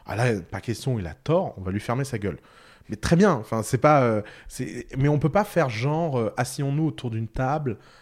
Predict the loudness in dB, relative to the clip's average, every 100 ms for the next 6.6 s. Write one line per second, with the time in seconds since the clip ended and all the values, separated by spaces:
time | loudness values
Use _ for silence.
0 | _ -4 -2 -2 -4 -6 -4 -2 -2 -2
1 | -2 -4 -4 -8 -10 -6 -4 -4 -8 -10
2 | -8 -10 -8 -4 -2 0 -2 -6 -6 -8
3 | -10 -20 _ -20 -20 -20 -10 -8 -6 -6
4 | -4 -4 -2 0 0 0 -4 -2 -2 -2
5 | -6 -12 -6 -2 0 0 0 0 -4 -6
6 | -6 -8 -10 -10 -8